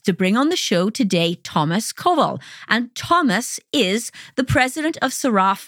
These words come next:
North America. If you don't know Saraf, they are a company focused on operations consulting, not only in automotive, in multiple industries, but today we are gonna focus on automotive.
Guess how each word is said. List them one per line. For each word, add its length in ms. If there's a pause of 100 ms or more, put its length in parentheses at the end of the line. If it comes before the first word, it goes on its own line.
(120)
North 340
America. 580 (280)
If 200
you 80
don't 260
know 140
Saraf, 580
they 260
are 160
a 40
company 520
focused 580
on 260
operations 760
consulting, 840 (300)
not 220
only 520
in 360
automotive, 760
in 220
multiple 480
industries, 560
but 180
today 600
we 280
are 80
gonna 200
focus 580
on 260
automotive. 720